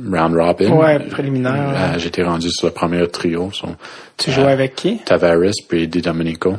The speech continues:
Speaker 2: John Tavares, non, je connais pas.
Speaker 1: Non.
Speaker 2: Euh, non, c'est pas
Speaker 1: <laughs>
Speaker 2: <laughs> ouais, Chris Di Domenico.
Speaker 1: Je pense, je pense qu'il joue en Ligue am-, euh,
Speaker 2: Dans la
Speaker 1: Ligue
Speaker 2: Ligue... américaine, ouais.
Speaker 1: <laughs> américaine, non.
Speaker 2: Sûrement dans une petite ville.
Speaker 1: <laughs>
Speaker 2: Euh, Chris Di Domenico aussi, qui était un autre gars qui était repêché de la Ligue nationale.
Speaker 1: Ouais.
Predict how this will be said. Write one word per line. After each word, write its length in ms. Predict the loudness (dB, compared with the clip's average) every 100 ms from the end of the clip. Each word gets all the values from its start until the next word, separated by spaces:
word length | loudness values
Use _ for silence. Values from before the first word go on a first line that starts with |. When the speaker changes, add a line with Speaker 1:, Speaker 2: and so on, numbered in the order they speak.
| -2
Speaker 2:
John 140 | 0
Tavares, 260 | 2 4 2 0
non, 60 |
je 20 | 0
connais 180 | 0 0
pas. 120 | -2 -6 -10 0
Speaker 1:
Non. 160 | 2
Speaker 2:
Euh, 40 | 4
non, 20 | 4 4
c'est 1200 | 4 4 4 2 4 4 4 4 4 2 -2 2
pas 80 | 2
Speaker 1:
<laughs> 0 |
Speaker 2:
<laughs> 0 |
ouais, 100 | 2
Chris 220 | 2 4
Di 140 | 4
Domenico. 260 | 2 4 6
Speaker 1:
Je 140 | 6
pense, 300 | 6 4 2 2
je 40 |
pense 300 | 4 4 4
qu'il 140 | 2
joue 160 | 2 2
en 80 | 2
Ligue 180 | 0 0
am-, 160 | -2
euh, 360 | 0 2 4 6
Speaker 2:
Dans 80 | 6
la 100 | 6
Speaker 1:
Ligue 200 | 4 2
Speaker 2:
Ligue... 320 | 0 2 2
américaine, 480 | 4 2 4 4 6
ouais. 80 | 6
Speaker 1:
<laughs> 140 | 4
américaine, 380 | 4 4 4 2 2 0 0
non. 100 | 2
Speaker 2:
Sûrement 220 | 2 4
dans 140 | 4 4
une 120 | 2
petite 380 | 0 0 -2 0
ville. 180 | 2 4
Speaker 1:
<laughs> 80 | 4 4 2 2 2 -2 -6 -8 2
Speaker 2:
Euh, 220 | 4 4 2
Chris 220 | 2 2
Di 160 | 4 2
Domenico 380 | 2 2 2 2
aussi, 180 | 2 0
qui 80 |
était 160 | 2 2
un 260 | 4 4 4
autre 200 | 2 4
gars 140 | 2
qui 60 | 2
était 120 | -2
repêché 420 | -2 -2 0 0
de 60 | 0
la 140 | 0
Ligue 140 | -2 -4
nationale. 340 | -2 2 4
Speaker 1:
Ouais. 140 | 4